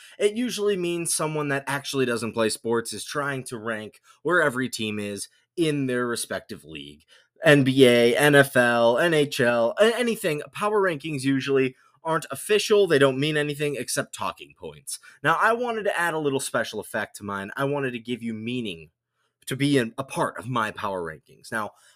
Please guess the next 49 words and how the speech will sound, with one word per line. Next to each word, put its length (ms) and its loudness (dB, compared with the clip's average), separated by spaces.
I 80 8
don't 120 4
wanna 220 -2
do 160 0
all 100 2
thirty-two 480 -6
teams, 300 -10
'cause 180 -6
you 60 0
know 140 2
what? 260 -2
All 140 -4
thirty-two 460 -2
teams 320 -6
don't 220 4
deserve 340 2
to 80 -14
be 160 -6
on 160 -8
my 140 -14
list. 420 -18
There 200 0
are 140 -4
fourteen 560 -8
playoff 340 -6
spots 320 -8
available. 540 -2
I 100 0
will 160 -4
do 240 -4
fourteen 760 -6
teams. 500 -16
Those 320 6
will 60 -4
be 160 -4
the 80 -2
ones 240 -4
that 100 -4
make 220 -6
the 60 -12
power 300 -6
rankings. 560 -8
Everyone 380 -2
else, 380 -4
sorry, 600 -2
you're 240 0
off 160 -2
the 80 -6
list. 420 -8